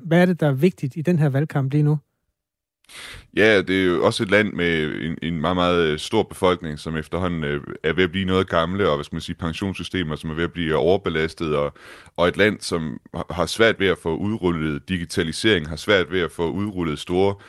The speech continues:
Speaker 2: infrastrukturprojekter. Man kan sige, Tyskland er jo sådan, øh, den, altså, det er den største nation i,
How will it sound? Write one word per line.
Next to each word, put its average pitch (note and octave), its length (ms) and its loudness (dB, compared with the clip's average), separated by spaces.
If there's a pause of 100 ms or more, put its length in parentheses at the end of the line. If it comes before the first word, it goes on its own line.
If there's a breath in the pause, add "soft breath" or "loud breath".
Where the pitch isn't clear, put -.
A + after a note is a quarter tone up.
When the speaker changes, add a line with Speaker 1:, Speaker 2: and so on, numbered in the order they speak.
(260 loud breath)
Speaker 2:
infrastrukturprojekter. F#2+ 1120 -4
Man E2 100 -4
kan F2+ 100 -2
sige, G#2 260 0 (540 loud breath)
Tyskland G#2 440 2
er F#2+ 120 6
jo G2+ 380 4
sådan, E2+ 440 -4 (220)
øh, D#2 240 -4 (260)
den, E2 80 -4
altså, D#2 300 -6
det D2+ 60 -6
er F2 60 -2
den E2+ 60 -4
største G#2+ 380 2
nation F#2 440 -4 (140)
i, F2 320 -4